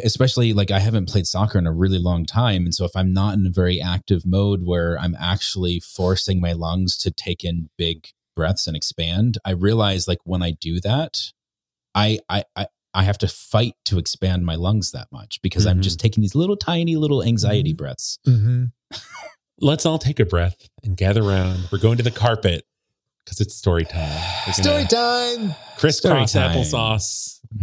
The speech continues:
Speaker 2: Get a pillow.
Speaker 1: <laughs>
Speaker 2: Get a little, maybe
Speaker 1: Hanging
Speaker 2: a little
Speaker 1: out.
Speaker 2: stuffy.
Speaker 1: <laughs> That's right.
Speaker 3: And we have stories.
Speaker 2: Yes.
Speaker 1: We do have stories. So I,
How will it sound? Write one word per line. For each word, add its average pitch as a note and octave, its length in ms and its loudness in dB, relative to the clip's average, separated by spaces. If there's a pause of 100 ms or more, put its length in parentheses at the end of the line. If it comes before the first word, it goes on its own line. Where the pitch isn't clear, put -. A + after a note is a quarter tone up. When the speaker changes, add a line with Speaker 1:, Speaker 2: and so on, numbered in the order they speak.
(140)
Speaker 2:
Get C3+ 180 6
a - 20 -2
pillow. A#2 680 2 (260)
Speaker 1:
<laughs> - 280 -20
Speaker 2:
Get G#2 140 4
a G2 40 2
little, F#2+ 720 -2
maybe G#2 200 2
Speaker 1:
Hanging A2+ 220 4
Speaker 2:
a - 40 4
little G#2 80 2
Speaker 1:
out. - 40 0
Speaker 2:
stuffy. A2 500 2 (200)
Speaker 1:
<laughs> - 0 - (840)
That's - 360 -8 (180)
right. - 80 -18 (140)
Speaker 3:
And G#2+ 160 4
we D#3+ 160 4
have B2 280 2
stories. G2+ 580 -4 (220)
Speaker 2:
Yes. F2+ 300 0
Speaker 1:
We F#2+ 100 2
do G2+ 240 2
have F#2 200 0
stories. D#2 460 -4
So F#2 280 2 (800)
I, C#3+ 320 0